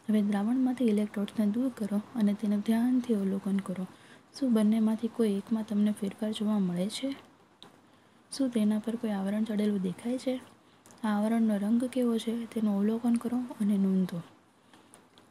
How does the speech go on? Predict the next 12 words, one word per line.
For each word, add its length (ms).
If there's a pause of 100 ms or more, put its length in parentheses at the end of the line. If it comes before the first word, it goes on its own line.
આ 120
પ્રવૃત્તિ 500
કર્યા 420
પછી 360 (220)
પહેલીએ 720
ઇલેક્ટ્રોડ્સને 600
અદલાબદલી 560
કરીને 400
આ 100
પ્રવૃત્તિનું 680
પુનરાવર્તન 580
કર્યું. 300